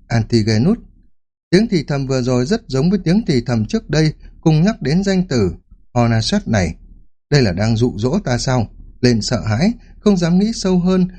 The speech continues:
vì hắn sợ bản thân sẽ bị rơi vào quỹ đạo mất khống chế. Đôn khẽ gật đầu đi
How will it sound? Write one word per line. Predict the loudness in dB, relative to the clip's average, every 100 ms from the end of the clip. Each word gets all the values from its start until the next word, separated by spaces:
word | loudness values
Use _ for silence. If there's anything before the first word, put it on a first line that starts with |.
| -8
vì | 0
hắn | 0 2
sợ | 0 -2
bản | -2 -4 -2
thân | 0 0
sẽ | 2
bị | 0 0
rơi | 0 0 0
vào | -4
quỹ | -4 -2
đạo | 0 -2 -2
mất | -4 -4
khống | -2 -2
chế. | 0 2 2 -2 -12 -20 _ _ _ _ _ 2
Đôn | 2 2
khẽ | -2 -2
gật | -2 -2
đầu | -2 0 2
đi | 0